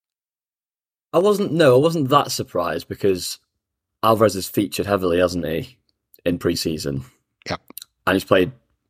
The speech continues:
Speaker 1: you know, he's, he's played with Haaland a bit. I mean, look, my major irk from the whole of yesterday was Foden not playing. That was the, the biggest problem. I know, I, I don't wanna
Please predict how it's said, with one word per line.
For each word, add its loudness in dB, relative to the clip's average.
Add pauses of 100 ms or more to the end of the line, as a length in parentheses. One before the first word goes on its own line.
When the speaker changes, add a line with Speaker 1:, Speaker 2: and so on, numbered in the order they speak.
(120)
Speaker 1:
you -4
know, -2
he's, -2
he's -8
played 0
with -8
Haaland -2
a -4
bit. 0 (560)
I -2
mean, 4 (1120)
look, -2
my 4
major 4
irk 0
from -6
the -4
whole 0
of 0
yesterday -2 (580)
was -4
Foden -4
not -10
playing. -8 (100)
That 2
was 0
the, -8 (480)
the -2
biggest 0
problem. -2
I 2
know, 0
I, -4 (300)
I -6
don't 4
wanna 0